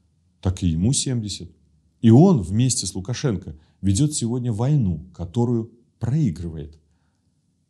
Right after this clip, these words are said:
Так что оставит вам после себя ваш пропавший с радаров дряхлый хозяйственник? Какое хозяйство? Хаос, стагнацию, ответственность за войну – коллапс.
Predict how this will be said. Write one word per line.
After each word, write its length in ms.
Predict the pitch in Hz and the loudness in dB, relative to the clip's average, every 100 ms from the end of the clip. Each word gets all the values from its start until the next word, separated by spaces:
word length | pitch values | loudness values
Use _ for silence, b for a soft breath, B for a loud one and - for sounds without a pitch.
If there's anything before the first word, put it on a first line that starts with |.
| - | -6
Так 200 | 101 - | -6 -4
что 340 | - 170 175 | -6 -4 -2
оставит 480 | 107 - 135 107 98 | -2 -2 -2 -2 -4
вам 320 | 101 156 147 | -2 -2 -4
после 320 | - 110 - | -4 -6 -2
себя 340 | 92 - 110 143 | -2 -2 -2 -4
ваш 380 | 98 123 - - _ | -4 -8 -8 -16 _
пропавший 920 | - 95 90 - 123 151 - 123 113 - | -10 -8 -8 -6 -4 -4 -4 -8 -8 -8
с 160 | - | -8
радаров 600 | 90 82 80 101 117 101 _ | -6 -6 -4 -4 -4 -8 _
дряхлый 720 | - 82 90 82 82 - 95 - - | -12 -8 -6 -6 -6 -8 -10 -10 -8
хозяйственник? 680 | 98 82 82 76 - 76 76 _ _ _ _ _ | -6 -4 -6 -10 -14 -18 -18 _ _ _ _ _
Какое 360 | - 160 202 113 | -6 0 2 2
хозяйство? 640 | 90 104 113 78 - - - _ _ _ _ _ | 0 -2 -2 -4 -8 -18 -20 _ _ _ _ _
Хаос, 680 | _ - 104 135 85 - - _ _ _ _ _ | _ -2 0 0 -2 -10 -18 _ _ _ _ _
стагнацию, 800 | - - 82 98 104 - - 78 - _ _ _ _ | -10 -6 -2 0 -2 -4 -10 -16 -20 _ _ _ _
ответственность 840 | - 92 98 101 123 - 90 78 - | -4 -4 2 4 4 2 -6 -10 -12
за 240 | 90 90 | -8 -4
войну – 400 | 92 98 80 78 - _ _ _ - | -2 -2 -6 -10 -16 _ _ _ -4
коллапс. 640 | 95 90 76 - - | 0 0 -2 -6 -12